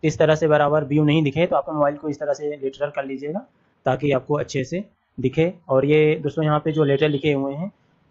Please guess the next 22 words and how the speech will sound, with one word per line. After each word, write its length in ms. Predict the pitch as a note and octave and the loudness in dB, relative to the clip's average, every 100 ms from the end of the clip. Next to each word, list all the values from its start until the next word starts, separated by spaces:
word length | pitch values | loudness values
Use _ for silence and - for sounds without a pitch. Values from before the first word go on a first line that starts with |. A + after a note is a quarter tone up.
| _ _ - | _ _ -10
बहुत 260 | C3 C#3 D3+ | -2 0 0
स्मॉल 300 | - C#3+ D3 | 0 0 2
वर्ड 200 | D3 C#3 | 0 0
में 100 | D3 | -2
लिखे 160 | C3+ D3+ | 0 0
हुए 160 | D3 | 2
हैं, 80 | F#3+ | 0
इसलिए 220 | E3 D3+ | -2 -2
आपसे 200 | C#3 D3+ | -2 -2
रिक्वेस्ट 260 | C3+ C3+ C3 | -6 -6 -6
कर 120 | D3 | -6
रहा 80 | C#3+ | -6
हूँ 80 | E3+ | -4
कि 80 | E3 | -6
आपको 300 | - D3+ C#3 | -6 -4 -4
इस 120 | B2 | -2
तरह 140 | C3+ | -4
से 100 | C3 | -4
मोबाइल 200 | C#3 C3 | -4 -6
करके 240 | C3 B2+ B2+ | -6 -10 -10
देखना 280 | B2 C#3+ | -10 -8
है 140 | C#3+ | -8